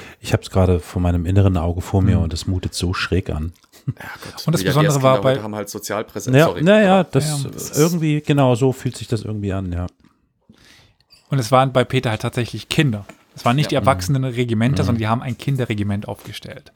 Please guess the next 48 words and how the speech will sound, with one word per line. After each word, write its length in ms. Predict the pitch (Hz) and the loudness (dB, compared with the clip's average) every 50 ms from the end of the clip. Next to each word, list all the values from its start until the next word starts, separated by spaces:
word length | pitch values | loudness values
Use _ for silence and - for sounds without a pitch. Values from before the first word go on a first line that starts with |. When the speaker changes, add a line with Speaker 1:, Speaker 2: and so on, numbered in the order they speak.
| - | -20
Speaker 1:
Das 140 | - - - | -18 -12 -10
macht's 180 | - 92 95 90 | -8 -8 -8 -10
Speaker 3:
Ja. 60 | - | -12
Speaker 1:
nicht 120 | 90 - - | -14 -12 -10
besser. 280 | - 85 - - 82 - _ _ _ _ - - | -10 -10 -10 -12 -18 -18 _ _ _ _ -2 2
Speaker 2:
Nee, 240 | 131 165 190 156 | 4 6 6 6
aber 360 | 117 120 120 127 120 120 143 151 - - - _ - - | 4 4 4 4 4 2 0 -4 -8 -18 -20 _ -18 -12
es 120 | - - - | -8 0 2
macht's 240 | 139 139 135 - - | 2 2 2 2 0
noch 100 | 147 135 - | 0 0 0
abstruser. 420 | 120 - - - 196 147 120 98 - - - - - | -2 -2 2 4 4 4 4 2 -2 -6 -12 -12 -8
Das, 120 | 123 - | -4 2
Speaker 1:
Ja, 140 | 120 113 113 | 2 4 4
Speaker 2:
also 140 | 113 113 - - - | 2 0 -6 -8 -4
einfach 200 | 165 - 220 160 | 0 2 2 2
Speaker 1:
absolut, 380 | 120 - - 104 87 - - - _ _ - | 2 0 -2 -2 -2 -4 -10 -16 _ _ -2
ja. 140 | 113 101 95 - _ _ _ _ _ - | -2 -2 -2 -2 _ _ _ _ _ -2
Speaker 2:
Oder 120 | - 143 143 | 0 0 0
beziehungsweise 500 | 131 135 - - 160 151 147 139 120 120 | 0 0 0 0 2 2 2 2 2 2
noch 200 | 127 135 131 - - _ - | 0 0 0 -2 -10 _ -14
spezieller, 920 | - - - - 131 120 - - - - 127 123 123 123 113 101 98 101 117 | -12 -8 -4 -2 -2 -2 -4 -6 -6 0 2 4 4 4 4 2 0 -2 -2
nennen 220 | 139 143 151 135 | 0 2 2 2
wir 40 | 117 | 0
es 100 | 104 - | 0 -2
mal 60 | 120 | -4
ein 60 | 110 104 | -4 -4
bisschen 220 | 107 110 113 117 | -6 -10 -10 -10
neutraler. 540 | 110 104 - - 113 110 107 107 104 98 - _ - - - - - | -10 -10 -8 -4 -2 -2 0 0 -2 -4 -6 _ -8 -8 -6 -8 -10
Speaker 1:
<laughs> 320 | - - - - _ - | -10 -12 -18 -20 _ -12
Speaker 2:
Äh, 380 | - 127 113 110 107 107 104 101 - _ _ _ _ _ _ _ _ _ _ _ _ _ - - - - - - _ - - - - - - - | -8 -6 -4 -2 -2 -2 -4 -6 -10 _ _ _ _ _ _ _ _ _ _ _ _ _ -20 -20 -20 -20 -20 -20 _ -20 -20 -20 -20 -20 -12 -8
ich 140 | - - - | -4 0 0
weiß 220 | 165 185 208 196 | 2 2 2 2
nicht, 160 | 202 160 131 - | 2 2 4 4
was 120 | 160 160 | 2 2
ich 100 | 180 147 | 2 0
von, 220 | - - 147 147 135 | 2 2 2 2 2
von 140 | - 147 143 | 2 2 2
Peter 280 | - 143 - 139 117 | 2 2 2 2 2
halten 240 | 123 127 143 - 156 | 2 2 2 2 0
soll, 300 | 131 135 135 135 139 143 | 0 2 2 2 2 0
aber 320 | - 131 127 127 123 - - - | 0 0 2 2 0 0 -2 -8
ich 160 | - - - - | -14 -14 -8 -4
finde 240 | - 143 135 139 | -2 -2 0 0
ihn 140 | 143 139 - | -2 -4 -4
eine 220 | - - 120 117 110 | -2 0 0 2 2
sehr 220 | 110 120 123 - | 2 2 2 2
interessante 420 | - 131 117 113 - 123 117 120 | 0 -4 -4 -2 0 0 0 0
Person. 460 | 117 - 117 104 113 107 104 101 101 | -2 -4 -2 0 0 0 0 0 -2